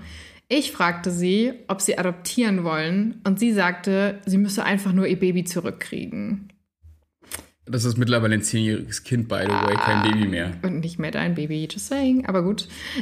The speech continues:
Speaker 1: Ich war einige Augenblicke lang sprachlos, bevor ich ihr antwortete, dass sie mein Kind gerne als Tante kennenlernen kann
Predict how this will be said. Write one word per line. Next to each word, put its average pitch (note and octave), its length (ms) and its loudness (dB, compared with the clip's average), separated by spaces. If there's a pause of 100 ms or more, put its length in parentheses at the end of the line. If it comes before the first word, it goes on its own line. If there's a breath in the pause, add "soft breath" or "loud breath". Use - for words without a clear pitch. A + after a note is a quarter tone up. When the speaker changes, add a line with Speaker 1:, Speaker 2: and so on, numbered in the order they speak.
Speaker 1:
Ich B3+ 180 0
war A#3 160 2
einige A#3 400 2
Augenblicke G#3 460 2
lang G3 180 2
sprachlos, F3 800 -2
bevor F#3 240 0
ich F3+ 140 0
ihr G3 100 -2
antwortete, F3+ 920 0
dass F3 140 -2
sie F#3+ 80 2
mein F#3 220 4
Kind F3 320 -4
gerne G3 320 4
als F#3+ 240 0
Tante G3 300 0
kennenlernen E3 500 -2
kann F3+ 400 0